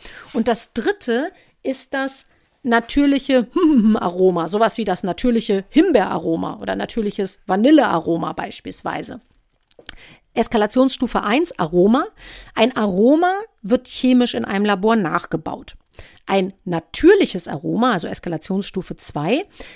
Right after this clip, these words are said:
hat einen natürlichen Rohstoff als Basis, das, äh, der, der ihm zugrunde liegt. Das ist allerdings nicht zwangsläufig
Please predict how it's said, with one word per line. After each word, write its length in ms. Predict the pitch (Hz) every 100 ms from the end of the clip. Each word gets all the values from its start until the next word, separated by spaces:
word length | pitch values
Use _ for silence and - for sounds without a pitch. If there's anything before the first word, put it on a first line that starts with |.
| -
hat 320 | - 247 -
einen 220 | 247 262
natürlichen 640 | 247 240 - 311 320 294 262
Rohstoff 580 | 247 311 339 - 180 -
als 340 | - 180 - -
Basis, 640 | 175 190 180 190 175 160 - _
das, 420 | - 175 - - 294
äh, 480 | 285 - - -
der, 260 | 226 180 185
der 160 | 185 -
ihm 160 | 196
zugrunde 560 | - 202 156 240 247 180
liegt. 320 | 160 180 -
Das 140 | -
ist 120 | - -
allerdings 400 | 262 254 269 269
nicht 160 | 240
zwangsläufig 760 | - 240 262 - 240 233 240 233